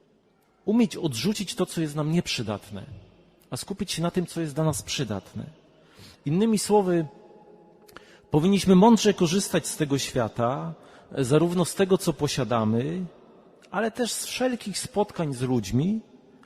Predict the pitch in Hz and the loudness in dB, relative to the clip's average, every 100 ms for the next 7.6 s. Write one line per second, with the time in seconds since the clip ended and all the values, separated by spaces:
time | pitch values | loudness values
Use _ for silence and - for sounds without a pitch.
0 | _ - 127 131 175 160 135 - 120 110 | _ -4 -2 0 0 -2 -6 -6 -6 -6
1 | - 107 98 101 104 - 104 98 - 151 | -8 -6 -6 -6 -12 -12 -12 -10 -14 -16
2 | _ _ _ _ _ _ - - _ _ | _ _ _ _ _ _ -20 -20 _ _
3 | 117 180 220 - - 196 233 - 135 117 | 0 2 2 0 2 4 2 2 2 4
4 | 120 147 - - - - - - - 117 | 0 -4 -10 -14 -16 -20 -20 -20 -12 -6
5 | 113 147 190 208 190 196 190 185 170 175 | -2 0 0 0 2 0 0 -2 0 0
6 | 180 175 175 135 160 151 139 117 - 117 | -2 -4 -6 0 0 4 2 2 0 -2
7 | 110 107 104 110 147 | 0 0 -2 -2 -6